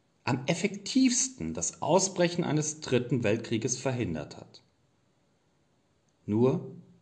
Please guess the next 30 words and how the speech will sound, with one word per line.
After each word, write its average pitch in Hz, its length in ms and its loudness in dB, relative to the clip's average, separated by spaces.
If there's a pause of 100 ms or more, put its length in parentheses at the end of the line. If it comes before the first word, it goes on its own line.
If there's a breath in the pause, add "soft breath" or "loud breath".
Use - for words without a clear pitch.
(220)
weil 113 160 4
beide 117 400 6
Seiten 170 460 6
wussten, - 520 0 (840 soft breath)
dass 160 180 4
im 185 120 10
Falle 240 400 6
eines 180 420 4
eigenen 220 440 6
Angriffs - 680 0 (720)
die 123 80 4
maximale 180 680 8
Zerstörung 180 640 6
auch 160 140 4
sie - 320 6
erreichen 104 600 2
würde, 104 460 2 (880)
haben 104 280 0
nato 120 460 4
und - 280 -4
Warschauer 98 480 4
Pakt - 260 -4
davon 131 260 -2
abgesehen. - 680 -8 (2000 loud breath)
Denken 233 400 8
wir 226 180 8
uns 220 440 8
für 170 280 4
einen 247 300 6
Augenblick 180 680 4